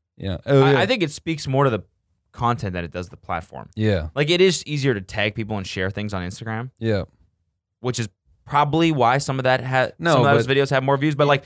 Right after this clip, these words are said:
Speaker 1: you're
Speaker 2: they had
Speaker 1: cl-
Speaker 2: the exact same video where they both take down their pants on the Santa Monica Pier and
Speaker 1: Yeah.
Speaker 2: run around and scream.
Speaker 1: Yeah.
Speaker 2: That was it.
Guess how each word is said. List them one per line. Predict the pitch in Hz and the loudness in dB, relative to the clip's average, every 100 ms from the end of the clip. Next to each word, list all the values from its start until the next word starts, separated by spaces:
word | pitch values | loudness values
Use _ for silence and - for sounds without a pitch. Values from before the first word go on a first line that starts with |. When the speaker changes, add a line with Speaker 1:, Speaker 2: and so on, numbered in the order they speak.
| - | -2
Speaker 1:
you're | 135 | 0
Speaker 2:
they | 131 | 2
had | 208 | 2
Speaker 1:
cl- | 202 | 2
Speaker 2:
the | 160 | 2
exact | 123 131 147 | 2 0 0
same | 160 143 | -2 0
video | 127 110 92 | 0 0 0
where | 104 | 0
they | 107 | 0
both | 107 117 - | 2 0 0
take | 139 127 | -4 -2
down | 131 | -2
their | 120 | -2
pants | - 110 101 - | -4 -6 -6 -8
on | 98 101 | -8 -6
the | 95 - _ _ _ _ | -6 -10 _ _ _ _
Santa | - 110 | -6 -4
Monica | 104 95 - | -4 -4 -8
Pier | - 85 71 | -12 -12 -10
and | - 60 | -6 0
Speaker 1:
Yeah. | |
Speaker 2:
run | 104 | 2
around | 101 95 85 | 2 0 -4
and | 82 80 | -8 -12
scream. | - 92 69 - | -12 -12 -14 -10
Speaker 1:
Yeah. | - | -4
Speaker 2:
That | 110 123 | -2 -2
was | 98 | -4
it. | 80 | -8